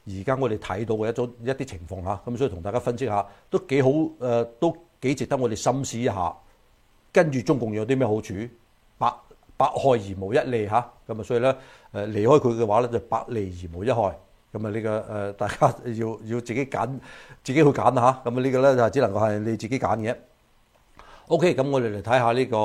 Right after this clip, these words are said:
呃，香港人。咁啊，攞咗B N O移民英國嘅香港人啦，而家睇到咗佢哋攞唔到，冇辦法提取呢個強積金下。咁啊，而家英國政府呢，向港府入邊進行交涉。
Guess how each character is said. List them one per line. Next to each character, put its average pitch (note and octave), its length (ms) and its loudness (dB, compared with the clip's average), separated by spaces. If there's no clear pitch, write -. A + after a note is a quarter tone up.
呃， F2+ 320 -10
香 D3+ 220 6
港 G#2+ 200 -4
人。 F#2+ 100 -6
咁 B2+ 60 -4
啊， - 20 -4
攞 G#2+ 200 0
咗 C#3 80 2
B C#3 200 2
N C#3+ 140 2
O C#3 160 4
移 F#2+ 320 -8
民 F#2+ 280 -8
英 C3+ 200 -2
國 G#2 120 -4
嘅 B2+ 80 -2
香 B2 120 -4
港 A#2 140 0
人 F2+ 140 -8
啦， C3 200 -2
而 F#2 60 -10
家 D3 160 2
睇 B2 180 2
到 C#3+ 80 4
咗 B2+ 260 4
佢 A#2+ 120 -2
哋 G#2 320 -2
攞 A2 320 4
唔 G2 140 -6
到， F#2 100 -6
冇 A#2 180 4
辦 A2 120 -2
法 - 180 -12
提 F2 100 -10
取 A2 480 -4
呢 A#2+ 160 -4
個 G#2+ 200 -4
強 F#2 240 -8
積 - 0 -
金 A#2 320 -2
下。 G2 240 -6
咁 B2 180 -2
啊， G#2 80 -4
而 F#2+ 60 -10
家 C3+ 240 -2
英 C#3 300 0
國 B2 160 -2
政 A#2 160 -4
府 A2 180 -6
呢， C3+ 160 2
向 B2+ 160 -2
港 A2 340 -4
府 A#2 220 -2
入 A#2+ 80 2
邊 C3+ 220 -6
進 B2 120 -4
行 F2 120 -10
交 B2+ 160 0
涉。 - 160 -6